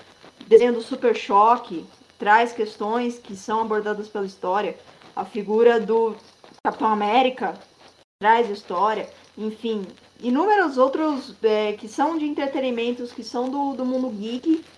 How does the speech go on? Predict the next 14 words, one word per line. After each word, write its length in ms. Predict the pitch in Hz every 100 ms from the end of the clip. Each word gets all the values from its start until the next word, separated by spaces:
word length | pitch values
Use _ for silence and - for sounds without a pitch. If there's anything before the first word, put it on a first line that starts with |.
| _ -
que 80 |
traz 240 | 233 233 240
a 40 |
história. 320 | 247 190 180 -
Então, 120 | 220
assim, 200 | - 190
gente, 160 | 196
historiador 440 | - 208 202 208 214
pode 240 | 220 214
atuar 500 | 214 - 208 220 - - _ -
em 320 | 214 233 262 - - _
todos 640 | 311 285 294 254 311 302 -
os 240 | 285 285 254
âmbitos, 580 | 226 214 - 220 -